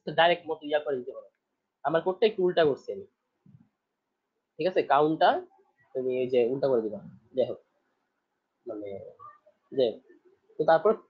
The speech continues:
তোমাকে print করতে বলছিল পি বাই কিউ ফরম্যাটে। এখন পি বাই কিউ ফরম্যাটের জন্য তোমার আগে জিসিডি বাই করতে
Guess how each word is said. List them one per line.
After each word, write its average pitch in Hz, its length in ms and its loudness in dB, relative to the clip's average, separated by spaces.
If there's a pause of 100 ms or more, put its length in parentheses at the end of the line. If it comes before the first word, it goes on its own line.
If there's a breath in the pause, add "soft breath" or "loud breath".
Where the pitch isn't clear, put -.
তোমাকে 185 300 2
print 202 260 -2
করতে 240 160 0 (100)
বলছিল 233 220 2 (100)
পি 240 140 0
বাই 202 160 6
কিউ 180 160 4
ফরম্যাটে। 131 340 0 (580)
এখন 147 320 -2
পি 175 140 -6
বাই 175 140 4
কিউ 202 160 -2
ফরম্যাটের 175 340 0
জন্য 151 120 2 (100)
তোমার 143 200 -2
আগে 143 160 2
জিসিডি 175 280 0
বাই 156 160 6
করতে - 160 -2